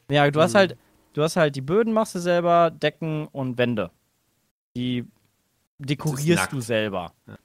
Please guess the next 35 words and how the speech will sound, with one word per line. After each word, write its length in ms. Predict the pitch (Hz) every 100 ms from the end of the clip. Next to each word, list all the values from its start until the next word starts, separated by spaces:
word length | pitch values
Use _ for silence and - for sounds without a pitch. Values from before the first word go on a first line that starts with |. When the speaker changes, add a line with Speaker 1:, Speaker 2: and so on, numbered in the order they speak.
| _
Speaker 1:
Genau, 300 | 143 135 104
ist 140 | 104 107
nackt. 420 | 92 - - -
Also 220 | 123 120
jetzt 180 | 139 -
nicht 160 | 151 135
so, 120 | 143
dass 140 | 131
die 60 | 123
Leitungen 400 | 135 214 214 202
halt 160 | 180 170
alle 180 | 151 151
offen 280 | 143 - 147
sind, 160 | 147
aber 120 | 139
die 140 | 123 123
sind 120 | 120
alle 200 | - 113
schon 160 | 110 110
verlegt. 540 | 135 160 180 185 - _ _ _ _ -
Ähm, 460 | 135 135 139 135 131 _
das 200 | 131 143
machst 300 | 180 185 -
du 80 | 190
halt 240 | 196 196
selber 500 | 196 190 196 208 226 - _ -
und, 500 | 131 139 139 135 -
ähm, 600 | 131 123 123 127 127 127 - _ _ -
und 120 | 131
dann 120 | 143
kaufst 260 | 165 160 -
du 60 |
das 180 | 143 135
Haus 200 | 139 127
fertig. 640 | - 143 143 - 92 -